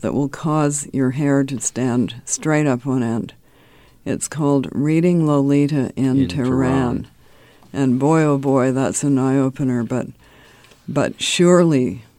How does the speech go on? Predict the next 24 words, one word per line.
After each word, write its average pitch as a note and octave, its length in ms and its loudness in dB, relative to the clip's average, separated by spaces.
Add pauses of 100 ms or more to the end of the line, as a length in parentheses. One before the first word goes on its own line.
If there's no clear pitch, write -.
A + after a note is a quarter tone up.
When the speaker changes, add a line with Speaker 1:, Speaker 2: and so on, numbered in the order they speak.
(240)
Speaker 1:
the C#3 500 2 (100)
American C3+ 920 0 (260)
people A#2 400 -2
would A#2+ 160 -4
not A#2+ 320 -2 (240)
go B2 220 -4
that A#2+ 260 -6
far. A#2+ 420 -6 (1160)
Surely C#3 380 0
they B2+ 220 -2
would B2 180 -4
not. B2 400 -4 (1500)
Speaker 2:
I F2 160 -6
would E2+ 220 -6 (580)
think - 460 -6
not, D2+ 320 -8 (280)
actually. E2 600 -12 (340)
Speaker 1:
So - 160 -4
you G3 160 4
do G3+ 180 4
have E3+ 180 2
hope. C3+ 300 -4 (680)
Speaker 2:
Certain - 340 -10
amount, G2 400 -6